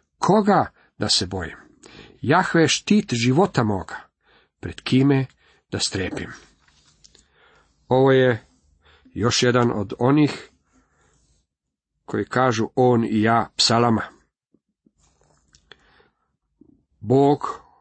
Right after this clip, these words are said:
on je onaj koji me upravlja i vodi putem svjetlosti iz svoje riječi. Kasnije psalmic će reći: „Tvoja riječ nozi je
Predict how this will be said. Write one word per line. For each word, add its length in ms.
on 160
je 140
onaj 340
koji 260
me 160
upravlja 600
i 80
vodi 300
putem 600
svjetlosti 880
iz 160
svoje 340
riječi. 520
Kasnije 400
psalmic 640
će 100
reći: 420
„Tvoja 420
riječ 460
nozi 480
je 280